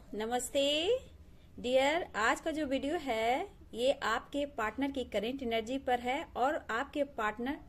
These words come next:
पूरी रात आपके बारे में क्या सोच रहे थे, ये उनकी भी एनर्जी है।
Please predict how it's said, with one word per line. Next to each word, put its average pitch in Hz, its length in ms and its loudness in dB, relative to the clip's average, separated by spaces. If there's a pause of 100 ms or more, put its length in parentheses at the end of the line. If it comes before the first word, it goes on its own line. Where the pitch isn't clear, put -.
(440)
पूरी 294 240 2
रात 269 360 4
आपके 254 320 0
बारे 220 220 2
में 262 140 0 (120)
क्या 208 240 -2
सोच 277 360 2
रहे 277 240 4
थे, 285 220 0
ये 247 260 0
उनकी 208 360 -2
भी 247 160 -2
एनर्जी 247 440 2
है। 302 280 0